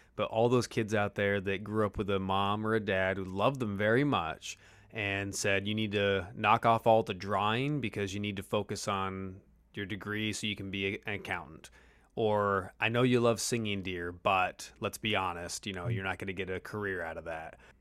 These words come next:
Speaker 1: I'm excited to have a guy like you out in the world. I really, really am. Um, 'cause you're showing those parents, and, like, parents today,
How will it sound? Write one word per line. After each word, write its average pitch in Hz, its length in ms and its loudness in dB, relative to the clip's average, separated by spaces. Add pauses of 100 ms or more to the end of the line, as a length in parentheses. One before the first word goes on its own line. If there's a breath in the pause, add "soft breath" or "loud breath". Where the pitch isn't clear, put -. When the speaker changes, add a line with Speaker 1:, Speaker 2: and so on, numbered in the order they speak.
(100)
Speaker 1:
I'm 127 240 4
excited 107 600 2
to 98 80 2
have 98 220 0
a 104 60 0
guy 98 220 2
like 98 220 0
you 95 280 -2
out 92 180 0
in 85 60 -14
the 87 100 -8
world. 85 380 -6
I 87 40 -4
really, 101 360 -4
really 92 320 -6
am. 87 480 -10
Um, 87 260 -10
'cause 127 240 -2
you're 143 140 6
showing 151 340 4
those 123 220 2
parents, 107 500 -2
and, 107 80 -2
like, 107 140 0
parents 113 300 -2
today, 107 580 -2